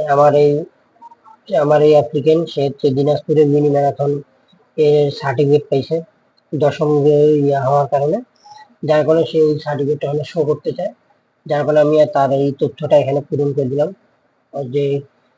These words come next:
মিনি ম্যারাথন যেখানে ইয়া করছে সেই ম্যারাথন, তার হচ্ছে কবে, কবে এটা করে ইয়া সার্টিফিকেটটা পাইছে আর ওর পজিশন কত সেটা দিয়ে আমি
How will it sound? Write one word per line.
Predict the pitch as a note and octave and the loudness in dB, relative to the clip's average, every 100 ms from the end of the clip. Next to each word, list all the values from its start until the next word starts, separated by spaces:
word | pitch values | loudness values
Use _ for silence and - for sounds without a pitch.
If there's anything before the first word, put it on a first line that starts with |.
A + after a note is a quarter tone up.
| _ - | _ -4
মিনি | D#3+ D#3+ D#3 | 0 2 4
ম্যারাথন | D3+ D3 C3+ D3 | 6 4 2 -2
যেখানে | C#3+ C#3 D3 D#3+ - _ _ D#3 B2 C3 | -2 -2 -2 -4 -6 _ _ -8 -6 0
ইয়া | D#3 D3 | 2 2
করছে | C#3+ C3+ - F#3 - _ - - - - | 2 -4 -6 -8 -10 _ -20 -20 -20 -12
সেই | - D#3 | -2 2
ম্যারাথন, | D3+ D3 D3 - F3 F#3+ E3 _ | 4 4 2 0 -6 -6 -14 _
তার | - C3+ C#3 | 0 0 0
হচ্ছে | B2+ - C#3+ C#3+ C#3 C3+ | -4 -2 0 2 0 0
কবে, | C#3 C#3 C#3+ - D3+ C#3+ | 0 2 -2 -4 -10 0
কবে | D3 C#3 D3+ | 0 2 2
এটা | D3+ | 2
করে | C3 D3+ | 0 0
ইয়া | C#3 C#3 - _ _ _ _ - | 2 2 0 _ _ _ _ -10
সার্টিফিকেটটা | F3 C#3+ D3+ D3+ D#3+ | -4 0 0 2 2
পাইছে | D#3 D3 - A#3+ A#3+ _ _ - | 2 2 0 -6 -6 _ _ -6
আর | C#3+ | -2
ওর | C#3+ C#3 | -2 0
পজিশন | D#3+ C#3+ E3+ D#3 | 0 0 -4 -2
কত | D#3+ A3 B3+ _ _ _ _ _ | -2 -4 -8 _ _ _ _ _
সেটা | - C3+ C#3+ | -8 -2 -2
দিয়ে | C3+ G#3+ G#3 | 0 0 2
আমি | C#3+ C#3 | 0 -2